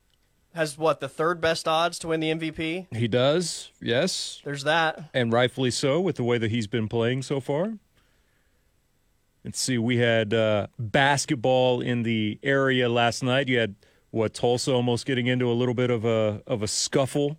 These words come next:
Speaker 2: last night towards the end of their game and, and their loss to Charlotte. You've got the Oklahoma loss to T C U last night, eighty to seventy-one.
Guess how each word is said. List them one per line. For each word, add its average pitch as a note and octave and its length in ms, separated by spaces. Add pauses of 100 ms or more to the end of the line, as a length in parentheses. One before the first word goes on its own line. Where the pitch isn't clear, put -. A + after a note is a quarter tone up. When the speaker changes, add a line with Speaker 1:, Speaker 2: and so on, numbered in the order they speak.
(140)
Speaker 2:
last B2+ 360
night C3+ 320
towards B2 360
the A#2 160
end B2 140
of A#2+ 80
their A#2 140
game B2 340
and, G#2 220 (260)
and A2 180
their B2 200
loss A#2 320
to A#2 80
Charlotte. A#2+ 540 (580)
You've A2+ 400
got A#2+ 600 (600)
the A2+ 420
Oklahoma C#3 800 (240)
loss C3+ 540
to C3+ 120
T D#3 240
C D3+ 220
U C#3+ 240
last D3 320
night, E3 400
eighty D3 280
to B2 100
seventy-one. C3 920